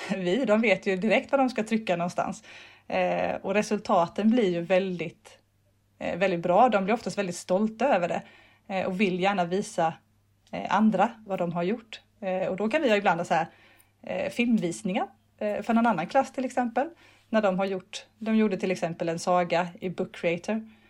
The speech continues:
eh, där de har målat både analogt och digitalt. Och de har ju spelat in ljud på musiken, eh, ljudeffekter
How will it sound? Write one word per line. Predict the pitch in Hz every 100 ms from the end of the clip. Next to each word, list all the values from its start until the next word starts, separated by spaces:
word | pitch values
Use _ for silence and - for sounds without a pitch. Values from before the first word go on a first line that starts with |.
| _ _ _
eh, | 202 190 185
där | 190
de | 180 165
har | 175
målat | 180 180 170 170 -
både | - 180 190
analogt | 269 285 220 220
och | 214
digitalt. | 214 208 - - - -
Och |
de | 185 170
har | 175
ju |
spelat | 175 - 180 180
in | 180
ljud | 170 202 262 220
på | 233
musiken, | 214 - 170 170 - 226 254 - -
eh, | 190 180
ljudeffekter | 208 190 175 175 160 - 214